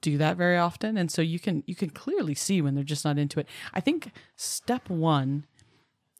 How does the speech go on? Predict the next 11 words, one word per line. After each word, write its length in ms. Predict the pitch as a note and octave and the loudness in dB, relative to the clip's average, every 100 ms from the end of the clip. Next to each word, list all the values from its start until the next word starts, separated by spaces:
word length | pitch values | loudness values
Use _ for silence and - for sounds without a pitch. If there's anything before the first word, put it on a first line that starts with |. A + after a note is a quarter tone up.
| - | 0
embrace 520 | F3+ F3+ E3 D#3 D3 | 2 4 4 2 2
the 160 | - D3 | -2 -2
lazy. 380 | C#3+ - - E3+ | -2 -4 -6 -4
Now, 120 | E3+ | 0
this 220 | G3+ C#4 | 0 0
isn't 280 | C4+ B3+ G#3 | 0 0 0
an 100 | G#3 | 0
all 240 | - D#3+ | 0 0
the 120 | D#3+ D#3 | 0 -2
time 300 | - C#3+ C#3 | 0 0 0
issue, 220 | C#3 | 0